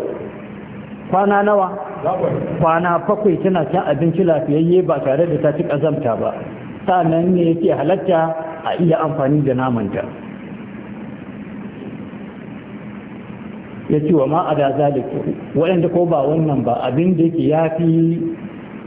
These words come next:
Speaker 1: awaki, kamar tumaki da raguna abin da ya fi su girma, kamar shanu da raƙuma kenan ko?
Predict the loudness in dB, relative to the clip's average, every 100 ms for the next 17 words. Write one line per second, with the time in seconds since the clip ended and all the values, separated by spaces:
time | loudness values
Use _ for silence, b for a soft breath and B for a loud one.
0 | -4 2 2 2 2 0 -2 -6 -12 -12
1 | -14 -14 -14 -12 -4 0 0 2 2 2
2 | 2 2 2 2 2 0 0 2 2 2
3 | 2 0 0 0 0 -2 -4 -8 -10 -10
4 | -10 -4 0 2 4 2 2 2 2 2
5 | 2 2 2 2 2 2 2